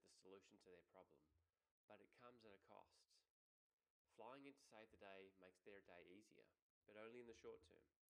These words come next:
Remember, whoever is doing the heavy lifting cognitively is doing the learning here. While I've got you, choosing to engage in the perusal of this transmission, I wonder what other strategies there are for setting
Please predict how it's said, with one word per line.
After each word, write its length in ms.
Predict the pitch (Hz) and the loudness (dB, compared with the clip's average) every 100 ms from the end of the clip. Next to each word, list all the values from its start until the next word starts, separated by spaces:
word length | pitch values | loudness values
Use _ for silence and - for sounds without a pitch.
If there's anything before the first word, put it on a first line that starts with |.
| _ _ - - _ _ _ _ _ _ - | _ _ -20 -20 _ _ _ _ _ _ 0
Remember, 400 | 110 113 110 90 82 - _ _ 117 | 6 6 6 2 0 -12 _ _ 6
whoever 320 | 120 131 127 | 6 6 2
is 80 | - | 0
doing 240 | 107 98 101 | 0 2 2
the 160 | 95 | -2
heavy 240 | 98 90 85 | -4 -4 -4
lifting 320 | 92 - 90 - | -4 -6 -10 -4
cognitively 560 | 90 98 101 92 120 147 - _ - | -4 -4 -6 -4 -4 -4 -14 _ -14
is 160 | - | -2
doing 160 | 101 98 | 2 2
the 160 | 85 | 2
learning 320 | 87 87 78 - | 0 -2 -4 -10
here. 160 | - - _ _ - _ _ _ _ _ _ _ _ _ _ _ _ - | -14 -16 _ _ -20 _ _ _ _ _ _ _ _ _ _ _ _ 0
While 160 | 87 98 | 4 6
I've 80 | 113 | 4
got 240 | 113 107 - | 0 -2 -6
you, 80 | 95 85 - - - _ - - _ _ _ _ _ - | -10 -12 -16 -20 -20 _ -20 -20 _ _ _ _ _ 0
choosing 400 | 139 147 156 151 - | 4 4 4 0 0
to 80 | 127 | 0
engage 480 | 113 107 104 104 - | 4 6 6 6 0
in 80 | 101 | -8
the 80 | 98 | -4
perusal 400 | 98 98 104 98 | 0 0 -2 -6
of 80 | - | -6
this 160 | 87 - | -12 -10
transmission, 560 | 98 90 - 92 - 85 - _ _ - - _ 107 | -8 -8 -6 -6 -8 -18 -20 _ _ -20 -20 _ 6
I 80 | |
wonder 400 | 110 123 131 123 120 - | 10 8 8 6 4 0
what 80 | 110 | 4
other 240 | 117 120 | 6 4
strategies 480 | - 104 92 - 92 - | 2 0 0 -4 -6 0
there 160 | 92 | 2
are 160 | 90 90 | 4 2
for 80 | 92 - | -2 -10
setting 240 | 95 95 | -6 -6